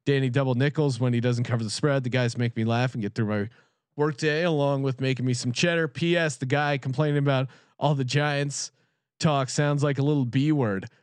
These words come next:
I don't know if Apple censors these. Sincerely, your favorite Chiefs fan." So <laughs> that could be you.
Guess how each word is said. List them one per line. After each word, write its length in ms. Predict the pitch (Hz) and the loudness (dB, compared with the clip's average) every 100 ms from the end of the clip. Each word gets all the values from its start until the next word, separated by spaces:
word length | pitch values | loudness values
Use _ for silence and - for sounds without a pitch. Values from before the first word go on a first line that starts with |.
| _ | _
I 120 | 156 | 0
don't 180 | 180 185 | 0 2
know 160 | 180 165 | 2 0
if 100 | 143 | -2
Apple 400 | - 151 143 135 | -2 -2 0 -2
censors 580 | - 135 139 123 110 | 0 0 0 -2 -2
these. 280 | 104 107 123 - - | -2 -2 -2 -4 -4
Sincerely, 640 | - 165 143 185 180 180 | 0 0 0 0 2 2
your 120 | 165 | 0
favorite 400 | 151 156 147 139 | 0 0 2 0
Chiefs 360 | 123 135 123 - | -2 -2 -2 -2
fan." 260 | 107 92 - | -4 -4 -2
So 340 | 151 139 120 113 - - _ | 0 0 0 -6 -14 -20 _
<laughs> 400 | - - _ - | -20 -20 _ -8
that 260 | 143 185 208 | 0 0 0
could 160 | 240 | -4
be 80 | 196 | -2
you. 380 | 190 202 226 269 | 2 4 4 0